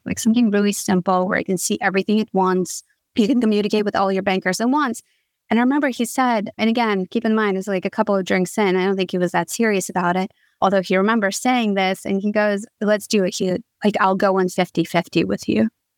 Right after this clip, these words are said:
And I was like, "That's interesting, right?" <laughs> And so, and after that, I actually had another conversation that kind of changed my life a little bit. I spoke to the C F O of Kraft Heinz, this guy, David Knopp. He actually went to the same school that I did. That's how I knew him.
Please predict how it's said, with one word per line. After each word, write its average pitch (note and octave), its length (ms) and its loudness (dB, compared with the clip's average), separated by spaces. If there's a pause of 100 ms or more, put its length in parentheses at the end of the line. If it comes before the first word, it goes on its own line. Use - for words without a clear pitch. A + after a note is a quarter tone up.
(540)
And B3 100 2
I C#4+ 40 4
was C4+ 80 2
like, A#3 160 0
"That's C4+ 200 0
interesting, F3+ 560 0
right?" G3 280 0 (120)
<laughs> - 160 -4
And A3+ 140 2
so, G#3+ 400 0 (400)
and A3+ 160 2
after A#3 300 -2
that, D4 180 2
I A#3 60 2
actually G#3+ 220 -4
had G#3+ 120 2
another B3+ 240 2
conversation F#3+ 640 0
that F#3 120 -4
kind G#3 140 2
of F3+ 120 0
changed G3 500 -2
my G3 180 2
life G#3 280 0
a C4+ 40 2
little C4 220 0
bit. C#4 300 0 (260)
I G#3 320 0
spoke G#3+ 360 -2
to G#3+ 260 0
the F#3+ 100 0
C G3 220 -2
F F#3+ 100 -4
O G3 80 0
of F3+ 120 -2
Kraft - 280 -2
Heinz, F3 400 -2
this F3+ 160 -6
guy, F3+ 180 2
David F3+ 380 0
Knopp. E3+ 380 2 (120)
He - 80 0
actually F3+ 260 0
went E3+ 160 2
to F3 60 -2
the E3 60 0
same E3+ 220 0
school - 520 -2
that E3+ 120 2
I E3+ 80 2
did. E3 180 -2
That's D#3+ 160 -2
how E3 160 0
I E3 80 2
knew A3 220 2
him. F3+ 320 0